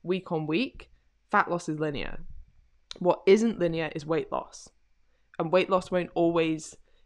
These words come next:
be directly correlated to your fat loss. That's why people get pissed off at the scales, because,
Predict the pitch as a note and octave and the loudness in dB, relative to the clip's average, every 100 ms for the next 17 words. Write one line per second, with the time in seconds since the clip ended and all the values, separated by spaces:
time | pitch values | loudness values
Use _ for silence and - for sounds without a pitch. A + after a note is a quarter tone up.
0 | _ F3+ D#3+ E3 D#3+ D3+ - - - E3 | _ -2 -2 0 0 0 -4 -6 -6 -4
1 | D3+ D3+ - D#3 D#3 E3 - G#3+ - D3+ | -2 -6 -4 0 2 2 0 -4 -2 -2
2 | D#3 D#3 - D2+ - - - - F3 - | 2 2 2 -4 -6 -10 -10 2 2 2
3 | F#3 E3+ F3 E3 D3+ - - D3+ D3+ - | -2 -4 -4 -6 -6 -6 -6 -4 -6 -6
4 | - - C#3+ A#2 - - D#3+ - C#3+ C3 | -12 -4 -2 -2 -6 -10 -8 -4 -6 -6